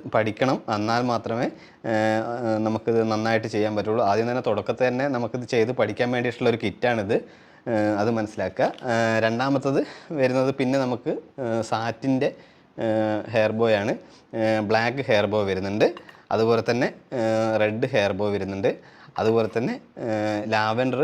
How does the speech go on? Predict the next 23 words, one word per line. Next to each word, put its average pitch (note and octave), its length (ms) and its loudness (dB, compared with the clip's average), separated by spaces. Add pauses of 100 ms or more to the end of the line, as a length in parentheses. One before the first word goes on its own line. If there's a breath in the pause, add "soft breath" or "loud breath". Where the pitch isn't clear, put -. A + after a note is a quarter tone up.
ഹെയർ G2 220 2
ബോയും A2+ 240 2
നമ്മൾ A2 200 0
ഇതിനകത്ത് G#2 340 -2
വെക്കുന്നുണ്ട്. F#2 440 -2 (600 loud breath)
പിന്നെ F#3+ 280 4
നമുക്ക് C#3+ 280 2 (460 loud breath)
ഇതിനകത്ത് C3+ 380 0
വരുന്നത്, A2+ 340 2 (580 loud breath)
ഏ, A2+ 60 0 (580)
വയർ G#2+ 320 4
ബോ C#3 80 8 (140)
ആണ്, G#2+ 120 -4 (140)
കോപ്പറിൻ്റെ A2+ 540 -2
വയർ G2 280 0
ബോ A#2 80 4 (100)
ആണ്. G2+ 140 -4 (360 loud breath)
ഇതിൻ്റെ B2 220 -2 (120)
പത്തെണ്ണം A#2 600 0
നമ്മൾ A2 220 0
വെക്കുന്നുണ്ട്. F#2 440 0 (920)
ഏ, A2 40 -2 (380)
ഈ - 20 4